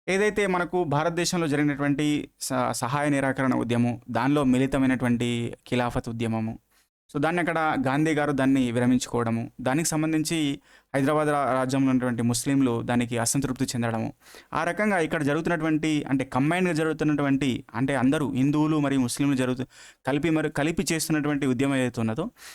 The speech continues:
so దానికి మేము సపోర్ట్ చేయొద్దు అనేటువంటి ఒక భావన అయి ఉండొచ్చు, so ఏదైనా ఉండొచ్చు, whatever, అది ఆ, ఆ రకమైనటువంటి సందర్భం అనేది ఇక్కడ ఏర్పడడం అనేది జరిగింది. So దానికి అనుగుణంగా వాళ్ళు విడిపోవడం అనేది జరిగిందనమాట. So కాబట్టి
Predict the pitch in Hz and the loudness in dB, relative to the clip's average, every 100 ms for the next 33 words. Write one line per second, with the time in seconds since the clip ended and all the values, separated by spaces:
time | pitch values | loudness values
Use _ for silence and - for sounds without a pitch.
0 | - - 262 - 151 180 175 147 139 180 | -18 -2 0 2 0 0 0 0 0 0
1 | 175 - 156 147 143 147 139 139 135 139 | -2 -2 0 0 0 0 0 0 0 0
2 | 117 113 113 143 139 127 120 - - 220 | -2 0 0 2 2 2 0 -4 -12 -12
3 | - - 147 151 147 131 117 - 143 117 | -8 -4 -2 0 2 2 0 -2 -4 -4
4 | - _ - _ - 127 135 127 - 127 | -8 _ -20 _ -4 -2 0 -2 0 -2
5 | - 127 127 - 127 127 135 147 143 127 | 0 0 -2 -2 -2 -2 0 0 0 -2
6 | - 131 156 160 151 135 151 123 131 135 | 0 2 2 2 2 2 2 0 -2 -2
7 | 135 127 123 120 117 117 113 117 120 151 | 0 0 0 -2 0 0 -2 -2 0 -2
8 | 269 _ _ _ _ _ _ _ 135 127 | -4 _ _ _ _ _ _ _ -4 -2
9 | 131 147 135 139 165 156 120 117 120 120 | 0 0 0 2 2 2 0 0 0 0
10 | 127 131 120 113 120 147 147 123 104 101 | 0 0 0 0 -2 0 0 0 -2 -6
11 | 104 - _ _ _ _ _ _ _ _ | -12 -20 _ _ _ _ _ _ _ _
12 | _ _ _ - 156 139 170 208 117 101 | _ _ _ -6 -4 -2 -2 -2 -2 -4
13 | - | -6